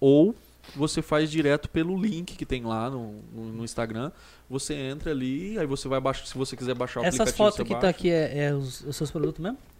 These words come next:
Speaker 1: É os nossos produtos.
Speaker 2: Como se eu não soubesse, né? Eu tô, tenho que fazer essas perguntas mesmo.
Speaker 1: <laughs> Os
Speaker 2: Mas é
Speaker 1: nossos
Speaker 2: bonito,
Speaker 1: produtos.
Speaker 2: hein, velho? Quem fez essas fotos é,
Speaker 1: Entendeu?
Speaker 2: nossa, eu amo essa pessoa, certeza. <laughs> Ó,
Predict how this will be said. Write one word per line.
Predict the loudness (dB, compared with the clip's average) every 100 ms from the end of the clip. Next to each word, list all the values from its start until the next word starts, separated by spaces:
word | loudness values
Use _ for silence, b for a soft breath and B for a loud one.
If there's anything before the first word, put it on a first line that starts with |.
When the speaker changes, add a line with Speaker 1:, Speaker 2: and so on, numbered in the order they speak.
| -20 -4
Speaker 1:
É |
os | -4 4
nossos | 4 4
produtos. | 0 0 -2 -6 -14
Speaker 2:
Como | -12 -6
se |
eu | -4
não |
soubesse, | -2 0 0 -2
né? | -2 -2
Eu |
tô, | 0 -2
tenho | 0
que | 2
fazer | 2
essas | 0
perguntas | 0 2 2 0
mesmo. | -4 -4 -6
Speaker 1:
<laughs> | -8 -12 -14 -14 -16 -16 B B -6
Os |
Speaker 2:
Mas | -2 0
é |
Speaker 1:
nossos | 2
Speaker 2:
bonito, | 4 6 4
Speaker 1:
produtos. | 2
Speaker 2:
hein, | 2
velho? | 2 2 -2
Quem | -2
fez | 0 0
essas | -2
fotos | -2 -2
é, |
Speaker 1:
Entendeu? | -4 -2
Speaker 2:
nossa, | -4 -2
eu | -2
amo | 0 -2
essa | -4
pessoa, | -6 -6 -6 -6 -6
certeza. | -4 -4 -6 -8
<laughs> | -10 -10 -10 -6 -6 -6 -8 -10 -16 -4
Ó, | 2 4